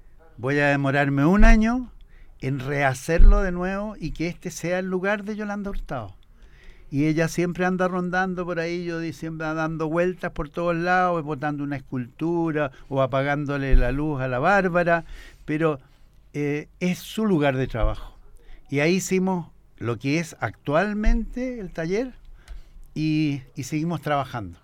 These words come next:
Y le cambiamos, en el fondo, ahora el nombre porque nos pareció mucho más, más universal, más, más para todos. Y eso es, es, eh, el espacio taller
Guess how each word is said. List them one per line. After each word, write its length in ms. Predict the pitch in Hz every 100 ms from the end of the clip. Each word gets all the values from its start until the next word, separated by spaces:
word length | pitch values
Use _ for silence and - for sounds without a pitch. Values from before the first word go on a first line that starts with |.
| - - -
Y 80 | 160
le 120 | 170
cambiamos, 580 | 165 156 170 175 170 165 - - - -
en 80 | 139
el 100 | 143
fondo, 380 | - 175 165 147
ahora 400 | 151 156 165 165
el 300 | - 147 131
nombre 320 | 151 151 147
porque 280 | 139 123 131
nos 140 | 127
pareció 460 | - 127 127 - 139
mucho 320 | 143 143 151
más, 260 | 143 143 131 - - - - - -
más 180 | 135 139
universal, 720 | 135 135 127 - - 139 127
más, 280 | 113 117 110 - - -
más 180 | 135 135
para 280 | - 123 110
todos. 460 | 151 165 175 - - - - - -
Y 100 | 160
eso 200 | 202 226
es, 140 | 175 - - -
es, 160 | 160 143 - - - - -
eh, 480 | 123 127 131 139 131 -
el 80 | 131
espacio 440 | 131 185 185 208 190 - - - - - - _
taller 440 | - 143 180 220